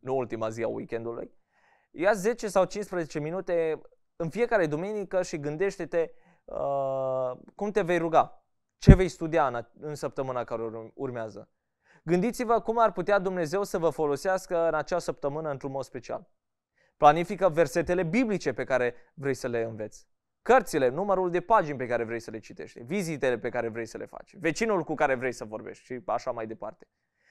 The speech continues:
Cel mai mare misionar care a trăit vreodată a fost un planificator. Da, Dumnezeu este un Dumnezeu care face toate lucrurile conform unui plan. Iar Iisus și-a propus să meargă la Ierusalim datorită unui plan făcut din dragoste.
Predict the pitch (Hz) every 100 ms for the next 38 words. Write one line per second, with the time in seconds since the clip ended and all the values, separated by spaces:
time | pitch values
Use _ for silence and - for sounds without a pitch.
0 | _ _ - 185 196 180 196 180 160 -
1 | 147 170 170 143 131 127 139 156 131 131
2 | 160 - 120 120 127 127 147 147 139 _
3 | _ - 127 123 117 117 120 107 - _
4 | - 104 131 135 143 127 202 196 180 175
5 | 143 135 131 127 170 175 147 139 - -
6 | _ - 170 160 151 - _ _ - 196
7 | 202 202 180 180 151 147 160 175 - -
8 | 170 156 175 147 135 - - 151 143 -
9 | 113 110 _ _ _ _ _ 131 135 123
10 | - 202 185 - 165 131 139 160 170 156
11 | 143 165 156 139 127 127 123 - 139 139
12 | 156 139 131 123 131 131 135 127 123 117
13 | - 131 117 - 110 113 113 107 110 -
14 | - -